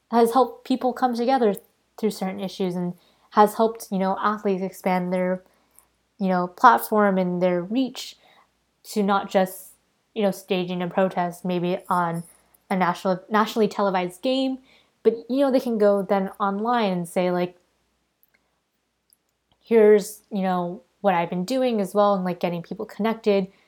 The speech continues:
with various organizations and things like that. So I think s-, social media has definitely played a huge role in terms of, like, this kind of burgeoning, you know, and more, you know,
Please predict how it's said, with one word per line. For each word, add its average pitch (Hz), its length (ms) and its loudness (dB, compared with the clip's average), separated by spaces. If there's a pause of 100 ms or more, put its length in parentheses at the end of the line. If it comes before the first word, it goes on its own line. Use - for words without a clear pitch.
(260)
with 190 140 0
various 185 260 2
organizations 185 720 -4
and 170 180 -8
things 180 200 -4
like 175 260 -6
that. 170 340 0 (880)
So - 180 0
I 208 60 4
think 208 140 2
s-, - 160 -20
social 240 320 4
media 196 220 4
has 185 100 -2
definitely 185 320 -2
played 180 300 0
a - 20 -2
huge 220 340 -2
role 180 200 0
in 175 100 -4
terms 170 460 -8 (280)
of, 202 140 -2
like, - 160 -6
this - 280 -10
kind 185 140 -2
of 190 560 -10
burgeoning, 175 720 -2 (480)
you 190 80 -6
know, 160 320 -4 (580)
and 180 220 0
more, 170 480 -2 (2500)
you 208 80 -2
know, 185 220 2